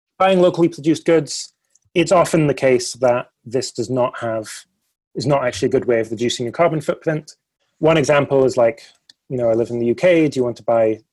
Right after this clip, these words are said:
tomatoes that were grown in the U K or tomatoes that were grown in Spain? Well, there is an environmental cost to move tomatoes from Spain to the U K, but it's also just much easier to grow them in Spain.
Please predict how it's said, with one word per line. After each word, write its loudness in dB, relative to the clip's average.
tomatoes -2
that -8
were -4
grown 0
in -4
the -4
U 2
K 2
or 4
tomatoes -4
that -4
were -6
grown -2
in -12
Spain? -2
Well, 4
there -4
is 2
an 4
environmental 2
cost -4
to -4
move 0
tomatoes -6
from -12
Spain -6
to -12
the -6
U -4
K, 4
but -6
it's -12
also 0
just -8
much -4
easier -4
to -10
grow 2
them -2
in -12
Spain. -12